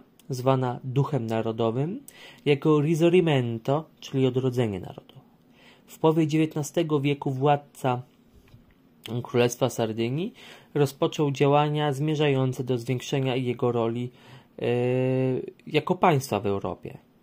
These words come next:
Mm, przykładem tego był udział Sardynii w wojnie krymskiej po stronie Wielkiej Brytanii oraz Francji. W rezultacie Piemont uczestniczył w konfederacji pokojowej w Paryżu w roku tysiąc osiemset pięćdziesiątym szóstym, co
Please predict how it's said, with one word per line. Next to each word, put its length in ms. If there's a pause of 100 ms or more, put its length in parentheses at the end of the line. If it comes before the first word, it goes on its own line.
(260)
Mm, 400
przykładem 460
tego 340
był 360 (380)
udział 380
Sardynii 540
w 60
wojnie 360
krymskiej 540
po 120
stronie 380
Wielkiej 320
Brytanii 480
oraz 240
Francji. 520 (420)
W 60
rezultacie 560
Piemont 460
uczestniczył 560
w 80
konfederacji 680
pokojowej 540
w 80
Paryżu 560 (200)
w 20
roku 200
tysiąc 260
osiemset 500
pięćdziesiątym 480
szóstym, 420 (420)
co 260